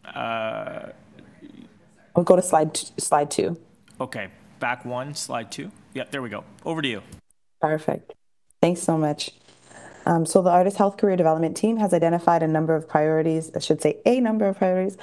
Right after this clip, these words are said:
Speaker 2: <laughs> that will help to develop the careers of local artists across the city. So on the next slide,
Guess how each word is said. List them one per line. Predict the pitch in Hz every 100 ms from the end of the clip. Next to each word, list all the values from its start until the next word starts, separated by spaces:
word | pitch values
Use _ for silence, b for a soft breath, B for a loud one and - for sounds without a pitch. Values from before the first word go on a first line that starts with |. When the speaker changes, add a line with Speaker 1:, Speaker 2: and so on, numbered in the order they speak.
| -
Speaker 2:
<laughs> | -
that | 196 180 208 185 175
will | 180
help | 185 208 -
to | 190
develop | 170 165 170
the | 170
careers | 156 165 156 156 156
of |
local | 151 151 -
artists | 147 147 -
across | - 147 143
the | -
city. | 151 - - - 185 _ _ _ _ _ _ _ _ _ _
So | - 147
on | 147
the | 147
next | 143 - -
slide, | 208 233